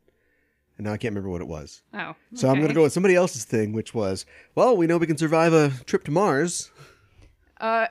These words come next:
Speaker 2: o-, okay.
Speaker 1: I think you can get to Mars and back in three months. So
Speaker 2: Oh, wow.
Speaker 1: manned
Speaker 2: Okay.
Speaker 1: missions to Mars, uh, you know, health, health records pending.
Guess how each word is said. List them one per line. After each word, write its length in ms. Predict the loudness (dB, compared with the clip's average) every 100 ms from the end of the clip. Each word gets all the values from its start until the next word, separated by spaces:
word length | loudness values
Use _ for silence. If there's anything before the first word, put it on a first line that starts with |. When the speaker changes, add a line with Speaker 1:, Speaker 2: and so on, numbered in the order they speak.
| -4
Speaker 2:
o-, 220 | -4 -4
okay. 480 | -2 2 4 2 2
Speaker 1:
I 80 | -2
think 160 | -2 0
you 100 | 0
can 100 | 4
get 340 | 2 2 _
to 160 | 2 4
Mars 280 | 6 6 4
and 120 | 4
back 260 | 4 2
in 100 | -2
three 180 | -6 -6
months. 600 | -4 -8 -8 -6 -6 -6 -12
So 200 | -6 -2
Speaker 2:
Oh, 420 | 0 0 -2 -4 -8
wow. 360 | -8 -6 -6 -2
Speaker 1:
manned 260 | 2 2
Speaker 2:
Okay. 100 | 2
Speaker 1:
missions 300 | 0 -2 -4
to 100 | 0
Mars, 560 | 2 2 2 0 -4 -10 -8
uh, 420 | -6 -4 -4 -6 -6
you 100 | -6
know, 200 | -6 -4
health, 520 | -2 -2 -4 -16 -6
health 300 | -4 -4 -4
records 380 | -6 -4 -6 -4
pending. 520 | -4 -2 -2 -6 -8